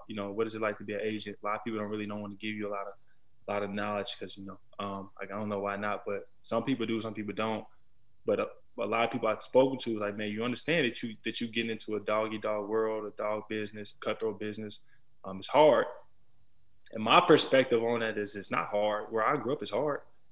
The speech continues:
Um, you know, my mom got cancer. That's hard. Um, you know, you got people that's dying every day where I come from. That's hard. So, you know, by me recruiting a player and not getting them, or if I do get them, if I not get, if I don't get them,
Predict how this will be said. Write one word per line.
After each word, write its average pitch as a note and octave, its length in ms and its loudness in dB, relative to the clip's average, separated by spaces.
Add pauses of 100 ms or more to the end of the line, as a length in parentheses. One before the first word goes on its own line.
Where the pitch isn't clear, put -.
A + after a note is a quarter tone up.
(200)
Um, G#2+ 380 -2
you G#2 40 -6
know, G#2+ 80 -4
my B2 120 -4
mom A#2+ 240 -2
got G2+ 180 -4
cancer. C#3+ 300 0
That's B2 160 -2
hard. C#3+ 340 -2 (260)
Um, G#2 480 -6
you A2 100 -8
know, A2 80 -4
you A2+ 180 -6
got A#2 300 -2 (420)
people B2 240 -2
that's G#2+ 140 2
dying A#2+ 280 2
every A2+ 140 2
day B2 160 4
where G#2+ 120 -2
I - 40 -6
come C3+ 220 -2
from. G#2 140 -6
That's A2+ 160 0
hard. A2+ 240 2 (280)
So, G2+ 360 2 (440)
you G#2+ 80 -4
know, G2 120 -2
by G2+ 140 0
me C3+ 160 6
recruiting A#2+ 340 0
a - 20 -6
player C3 200 4
and A#2 80 2
not A2+ 240 -2
getting C3 240 0
them, C3 120 -4 (280)
or G#2+ 120 2
if G#2 100 -4
I G2+ 80 0
do B2 180 2
get B2 140 0
them, B2 120 0
if A2 120 -4
I G#2 60 2
not A#2 260 0
get, A#2 100 0
if A2 100 -8
I G2 60 0
don't A2+ 180 -2
get A#2+ 80 0
them, A#2+ 140 -2